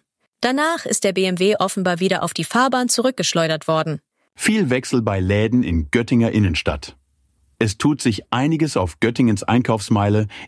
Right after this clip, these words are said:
Speaker 2: in der Innenstadt an der Wehender Straße und Kornmarkt. Vor einigen Wochen wurde bekannt, dass Sportcheck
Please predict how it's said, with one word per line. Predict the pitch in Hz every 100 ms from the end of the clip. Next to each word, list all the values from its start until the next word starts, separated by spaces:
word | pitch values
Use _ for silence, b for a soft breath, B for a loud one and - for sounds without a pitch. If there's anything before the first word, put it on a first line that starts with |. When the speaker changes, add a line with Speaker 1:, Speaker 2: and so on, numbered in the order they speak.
| _
Speaker 2:
in | 123
der | 110 -
Innenstadt | 143 160 151 - 165 -
an | 110
der | 95 87
Wehender | 123 117 95
Straße | - 85 90 110 110 104 B
und | 131 131
Kornmarkt. | - 117 107 80 67 - - _ _ _ _ _ B B
Vor | - 131 117
einigen | 165 131 104
Wochen | 101 120 123
wurde | 107 110 92
bekannt, | 95 104 95 104 - b _
dass | 107 98
Sportcheck | - - 127 160 - - 101